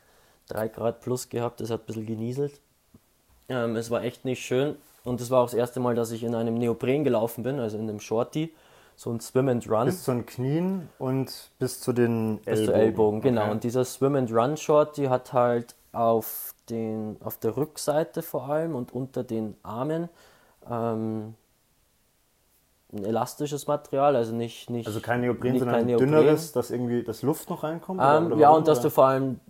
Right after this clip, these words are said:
Speaker 1: laufen kannst,
Speaker 2: Okay,
Speaker 1: also
Speaker 2: also
Speaker 1: dich
Speaker 2: das ist
Speaker 1: besser bewegen
Speaker 2: beweglicher. Das ist ein
Speaker 1: kannst, genau.
Speaker 2: spezieller Neo für diese Swim-Run-Geschichten
Speaker 1: Genau.
Speaker 2: eigentlich, ja,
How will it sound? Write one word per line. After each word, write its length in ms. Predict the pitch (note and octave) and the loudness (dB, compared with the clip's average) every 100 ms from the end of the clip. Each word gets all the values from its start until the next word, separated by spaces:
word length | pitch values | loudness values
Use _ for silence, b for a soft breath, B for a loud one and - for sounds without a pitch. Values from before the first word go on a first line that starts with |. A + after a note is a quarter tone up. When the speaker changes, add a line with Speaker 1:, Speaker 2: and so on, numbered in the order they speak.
| _ _ - | _ _ -2
Speaker 1:
laufen 380 | A2+ A2+ - | 2 2 0
kannst, 260 | A2+ G#2 A#2+ | -6 -2 2
Speaker 2:
Okay, 140 | A2 | 4
Speaker 1:
also 40 | A2+ | 6
Speaker 2:
also 140 | B2 | 6
Speaker 1:
dich 80 | C3 | 6
Speaker 2:
das 140 | C3 | 6
ist 40 | B2 | 6
Speaker 1:
besser 120 | B2+ | 6
bewegen 200 | B2+ B2 | 6 6
Speaker 2:
beweglicher. 260 | A#2 A2+ G2 | 4 2 -2
Das 80 | G2+ | -2
ist 60 | |
ein 60 | C3 | -2
Speaker 1:
kannst, 120 | C3 | -2
genau. 140 | B2+ A#2 | -2 -2
Speaker 2:
spezieller 340 | G2+ C#3 D3 | 2 4 4
Neo 460 | C3+ B2+ C3 C#3 C3 | 4 2 4 4 4
für 140 | C3 | 0
diese 240 | B2 A#2+ A#2+ | -4 -4 -6
Swim-Run-Geschichten 960 | - C#3+ D#3 D3 D#3 D3+ D#3 D3+ - | -2 -2 0 0 0 -4 -6 -6 4
Speaker 1:
Genau. 220 | D3+ A2+ G2 | 4 6 0
Speaker 2:
eigentlich, 240 | D3 - | -4 -8
ja, 200 | A2 B2 | -12 -12